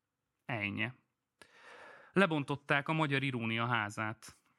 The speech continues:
A kurziválást pedig visszahajlították, hogy lehessen mindent szó szerint olvasni félre.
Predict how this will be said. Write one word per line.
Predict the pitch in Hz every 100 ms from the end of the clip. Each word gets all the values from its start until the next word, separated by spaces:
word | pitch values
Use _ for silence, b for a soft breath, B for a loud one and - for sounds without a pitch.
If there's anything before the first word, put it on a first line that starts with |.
| _
A | 139
kurziválást | - 185 185 165 190 185 185 185 185 -
pedig | 151 139 131
visszahajlították, | 147 - - 170 170 170 170 165 151 - 151 139 -
hogy | - 127 131
lehessen | 147 151 151 175 165 - 135 120
mindent | 123 147 156 147 135 131 131
szó | - - 147
szerint | 143 - 135 120 110 -
olvasni | 143 135 131 120 - - 117
félre. | - 127 107 107 107 -